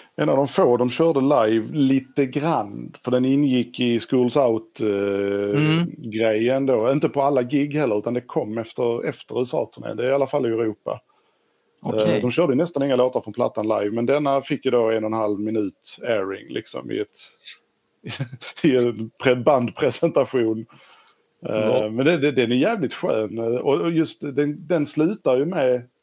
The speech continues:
Speaker 1: Who Do You Think We Are också. Det är lite som The Final Countdown där, eh, när Europe
Speaker 2: Mm.
Speaker 1: körde den åttiosex. Att den knyter ihop säcken här som man inte visste skulle knytas ihop, för att man visste knappt det var en säck när man började lyssna, liksom.
Speaker 2: <laughs>
Speaker 1: Men någon har tänkt att, "Jo, men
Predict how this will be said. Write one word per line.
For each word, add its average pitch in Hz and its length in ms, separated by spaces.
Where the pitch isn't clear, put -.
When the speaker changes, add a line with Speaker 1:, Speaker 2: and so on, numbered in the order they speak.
Speaker 1:
Who 139 140
Do 131 80
You 135 120
Think 135 240
We 147 40
Are 135 320
också. 127 260
Det 135 200
är 156 40
lite 135 240
som 135 160
The 127 60
Final 131 320
Countdown 113 440
där, 110 300
eh, 107 60
när 110 120
Europe 127 220
Speaker 2:
Mm. 143 120
Speaker 1:
körde 117 220
den 113 100
åttiosex. 107 400
Att 127 60
den 175 140
knyter 170 400
ihop 165 340
säcken 139 420
här 147 160
som 131 180
man 131 160
inte 139 160
visste 135 340
skulle 123 220
knytas 123 460
ihop, 160 300
för 123 120
att 117 140
man 131 120
visste 123 240
knappt 139 240
det 131 60
var 120 100
en 120 80
säck - 300
när 120 120
man 123 120
började 123 200
lyssna, 139 380
liksom. - 240
Speaker 2:
<laughs> - 180
Speaker 1:
Men 135 180
någon 156 300
har 208 100
tänkt 175 320
att, 113 140
"Jo, 214 160
men 233 240